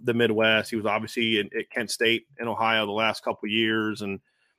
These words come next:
you know, it's a guy that has coached at Syracuse and Bowling Green and Eastern Illinois, Akron. I mean, so he's a, he's a Midwestern guy, played at Wisconsin. And so,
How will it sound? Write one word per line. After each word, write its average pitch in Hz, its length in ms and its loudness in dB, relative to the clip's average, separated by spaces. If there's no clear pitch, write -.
you 110 100 -2
know, 107 80 0
it's 98 100 -4
a 101 40 -6
guy 113 240 6
that 117 140 2
has 113 200 -6
coached 127 420 2
at 127 180 0
Syracuse 123 1000 2
and 117 240 -2
Bowling 123 320 2
Green 120 500 0
and 113 100 0
Eastern 117 300 -2
Illinois, 113 720 2
Akron. 110 540 2
I 110 40 -2
mean, 110 140 -2
so 113 140 -4
he's 127 200 -4
a, 120 200 2
he's 123 200 -4
a 117 220 0
Midwestern 120 640 -2
guy, 98 340 0
played 131 160 4
at 131 60 2
Wisconsin. 110 640 -4
And 135 280 4
so, 131 560 8